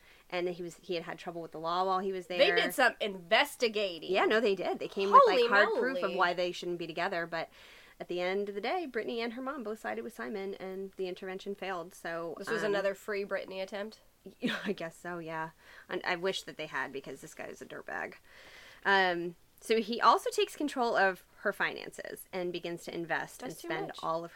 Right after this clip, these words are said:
Speaker 1: her money.
Speaker 2: Oh my gosh.
Speaker 1: Mm-hmm. Um, now, she was the moneymaker, obviously, 'cause
Speaker 2: Yeah.
Speaker 1: he didn't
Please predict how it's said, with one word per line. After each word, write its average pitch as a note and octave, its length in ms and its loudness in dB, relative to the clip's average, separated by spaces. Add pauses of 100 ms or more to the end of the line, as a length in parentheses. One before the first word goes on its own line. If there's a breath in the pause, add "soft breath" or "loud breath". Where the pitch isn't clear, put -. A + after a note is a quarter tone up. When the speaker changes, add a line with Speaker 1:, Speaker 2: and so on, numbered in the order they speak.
Speaker 1:
her D#3+ 100 -8
money. - 160 -6
Speaker 2:
Oh C4 280 4
my D#3+ 240 -6
gosh. D#3+ 680 -8
Speaker 1:
Mm-hmm. F#3+ 500 -6 (680 loud breath)
Um, F3 580 6 (1080)
now, F#3+ 180 2
she - 200 0
was F4 100 2
the G#3 80 2
moneymaker, D#3 560 2 (140)
obviously, E3 400 -4
'cause A3 100 -6
Speaker 2:
Yeah. G3+ 160 4
Speaker 1:
he G3 60 2
didn't G3+ 140 -4